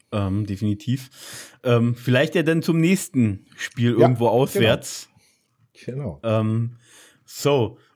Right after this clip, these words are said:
Speaker 1: und dann Spieler des Spiels. Und jetzt lasse ich euch den Vorrang und schließe ab. Ähm, ich hab meine Wahl, mit der ich nicht ganz glücklich bin, weil die Position aktuell gut,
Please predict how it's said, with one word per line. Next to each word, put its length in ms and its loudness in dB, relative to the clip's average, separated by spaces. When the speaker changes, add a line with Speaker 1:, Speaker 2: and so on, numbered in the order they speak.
Speaker 1:
und 320 0
dann 340 0
Spieler 440 0
des 140 0
Spiels. 520 0
Und 120 -2
jetzt 200 -2
lasse 160 0
ich 140 -8
euch 180 0
den 140 0
Vorrang 520 2
und 160 -2
schließe 400 0
ab. 320 -2
Ähm, 520 0
ich 120 -8
hab 140 0
meine 300 -2
Wahl, 200 4
mit 140 -2
der 80 -2
ich 80 -4
nicht 140 -8
ganz 240 -2
glücklich 480 -4
bin, 340 0
weil 280 2
die 140 -6
Position 480 2
aktuell 380 0
gut, 180 -2